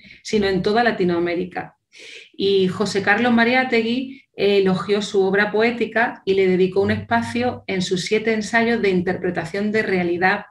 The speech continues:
peruana, indicando ahí, pues, que era la primera poetisa de Perú. Y bueno, ella también se convertiría a partir de ese momento también en colaboradora frecuente de las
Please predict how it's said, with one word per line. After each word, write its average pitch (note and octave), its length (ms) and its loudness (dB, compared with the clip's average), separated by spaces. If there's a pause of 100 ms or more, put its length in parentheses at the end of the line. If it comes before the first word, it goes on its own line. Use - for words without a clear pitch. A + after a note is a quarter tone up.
peruana, E3+ 600 -2 (600)
indicando B3+ 800 2
ahí, G#3 220 0
pues, G#3 180 -6
que - 120 -8
era F3 80 -2
la F3 140 -4
primera F#3 320 -2
poetisa F#3 460 -2
de F#3+ 120 0
Perú. C4 440 -2 (580)
Y F#3 360 2
bueno, F3 240 0
ella F3 160 -2
también F#3+ 240 -2
se G3+ 120 -4
convertiría F#3+ 600 2
a F#3+ 60 -4
partir F3 340 -2
de F#3 80 -2
ese F#3+ 160 -4
momento F#3+ 340 -2
también F#3+ 320 -2
en F#3+ 100 -6
colaboradora F3 640 0
frecuente G#3 680 -2
de F3+ 140 -2
las D#3+ 180 -4